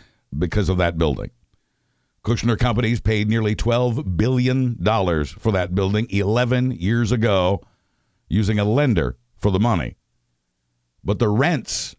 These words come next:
it charges do not pay the mortgage, only about half of it, and the mortgage comes due next year. And nearly a third of the building is vacant. As Trump's point guy on the Middle East,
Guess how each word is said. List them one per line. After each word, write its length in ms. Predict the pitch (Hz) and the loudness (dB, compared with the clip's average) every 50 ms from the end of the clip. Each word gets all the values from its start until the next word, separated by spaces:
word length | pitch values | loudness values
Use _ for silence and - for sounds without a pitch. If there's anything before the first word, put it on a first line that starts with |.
| _ | _
it 220 | - 139 139 143 - | -4 -4 -2 -2 0
charges 680 | - 127 107 101 98 92 78 90 92 104 117 98 80 | 0 2 2 2 2 2 0 0 0 0 0 -2 -2
do 180 | 82 92 113 | 0 0 2
not 380 | 110 107 117 127 135 143 - _ | 2 2 2 2 0 -2 -4 _
pay 320 | - 110 117 117 120 120 | -2 0 2 2 2 2
the 140 | 113 95 107 | 2 2 2
mortgage, 500 | 117 135 147 147 131 107 82 73 64 60 | 2 2 2 2 2 0 0 -2 -2 -2
only 240 | 95 98 120 131 127 | -2 0 0 2 2
about 300 | 113 107 117 117 117 110 | 2 2 0 0 -2 -2
half 340 | - 131 127 135 131 - - | -2 0 0 0 0 0 0
of 160 | 104 87 73 | 0 0 0
it, 180 | 73 64 - _ _ _ _ _ _ _ _ _ - | -2 -4 -6 _ _ _ _ _ _ _ _ _ -8
and 180 | - 82 95 | -4 -2 0
the 60 | 101 104 | 2 2
mortgage 420 | 127 151 170 147 110 104 101 - | 2 2 2 2 0 -2 -2 0
comes 240 | - 120 107 98 95 | 0 0 0 0 0
due 360 | 95 104 101 101 95 90 - - _ _ _ _ _ - | 0 2 2 2 2 0 -2 -4 _ _ _ _ _ -8
next 320 | - 82 90 85 - - - | -4 -2 -2 -2 -4 -2 -2
year. 320 | 98 87 73 62 50 - _ _ _ _ _ _ _ _ _ _ _ _ _ _ _ _ _ _ _ _ _ - | 0 0 0 -2 -4 -8 _ _ _ _ _ _ _ _ _ _ _ _ _ _ _ _ _ _ _ _ _ -6
And 140 | - 78 92 | -4 -2 0
nearly 260 | 113 117 113 113 98 | 0 0 0 0 0
a 60 | 92 | 0
third 240 | - 131 127 120 113 | 0 0 0 2 2
of 80 | 101 87 | 0 0
the 80 | 90 | 0
building 360 | 87 87 92 87 85 87 87 | 0 0 0 0 0 0 0
is 120 | 85 80 65 | 0 -2 0
vacant. 480 | 73 98 92 82 - 58 53 - - _ _ _ _ _ _ _ _ _ _ _ _ _ _ _ _ _ _ _ _ _ _ _ _ _ - | 0 0 0 -2 -4 -8 -14 -16 -20 _ _ _ _ _ _ _ _ _ _ _ _ _ _ _ _ _ _ _ _ _ _ _ _ _ -2
As 160 | 73 - - | -2 -2 0
Trump's 380 | - - 120 123 131 - - | 0 0 0 0 -2 -4 -6
point 340 | - - - 131 127 127 104 | -6 -2 -2 0 0 0 0
guy 260 | 95 110 104 107 117 | 0 0 2 2 2
on 160 | 113 92 92 92 | 2 0 0 2
the 220 | 90 85 85 87 | 2 0 0 0
Middle 440 | 69 78 101 113 120 107 107 101 110 | 0 0 0 0 2 2 2 2 2
East, 460 | 120 107 92 113 120 - - - - | 2 2 2 0 -2 -4 -6 -12 -18